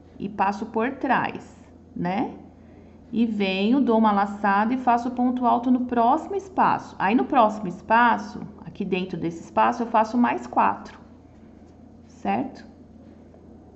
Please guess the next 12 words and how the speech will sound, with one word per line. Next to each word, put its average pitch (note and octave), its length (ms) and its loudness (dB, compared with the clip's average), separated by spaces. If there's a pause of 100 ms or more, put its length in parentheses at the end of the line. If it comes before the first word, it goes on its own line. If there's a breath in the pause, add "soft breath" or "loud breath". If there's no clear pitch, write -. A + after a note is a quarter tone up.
(140)
Ó, D#3 240 -10
dois, G#3 960 -6 (580)
três, F#3 840 -4 (1200 loud breath)
quatro. - 600 -4 (1160 loud breath)
Aí, A3 720 -2
vamos A3+ 240 -2
repetir A#3+ 440 -2
de D#4 120 -2
novo. - 320 -2
Sobe F3 320 -6
três F3+ 320 -4
correntes, A#3 1120 -2